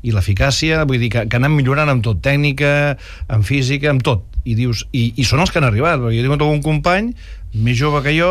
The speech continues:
no vull dir el nom, perquè, però jo recordo que a l'època de cadet, ehm, era un nano grassonet, era un nano que no, que no li donaven res, i és un nano, doncs, que ha anat a,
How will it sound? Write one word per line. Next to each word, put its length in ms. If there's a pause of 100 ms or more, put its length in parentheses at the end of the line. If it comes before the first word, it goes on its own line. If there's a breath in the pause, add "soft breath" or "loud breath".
(140)
no 540
vull 200
dir 120
el 80
nom, 320
perquè, 340 (520 loud breath)
però 280
jo 120
recordo 380
que 100 (160)
a 40
l'època 320
de 120
cadet, 340 (520 loud breath)
ehm, 680
era 160
un 80
nano 180
grassonet, 640
era 100
un 120
nano 180
que 140
no, 880
que 120
no 140
li 100
donaven 440
res, 300
i 80
és 40
un 120
nano, 100
doncs, 160
que 80
ha 40
anat 180
a, 40